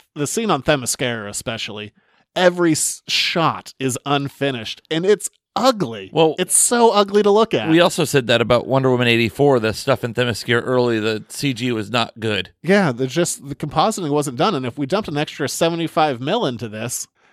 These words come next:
Speaker 1: this was, before this even happened, this was already the most expensive movie of all time,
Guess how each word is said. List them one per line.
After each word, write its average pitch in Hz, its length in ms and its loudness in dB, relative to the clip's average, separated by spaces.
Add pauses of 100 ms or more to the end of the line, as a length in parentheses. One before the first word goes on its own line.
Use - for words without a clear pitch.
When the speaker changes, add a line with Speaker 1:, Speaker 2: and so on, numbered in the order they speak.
(220)
Speaker 1:
this 190 260 4
was, 165 320 2 (180)
before 220 380 2
this 233 180 0
even 180 220 -2
happened, 143 440 0
this 156 140 -4
was 151 120 -2
already 151 340 2
the 135 100 0
most 139 280 0
expensive 135 480 -6
movie 139 340 -4
of 127 80 0
all 135 180 2
time, 123 400 -2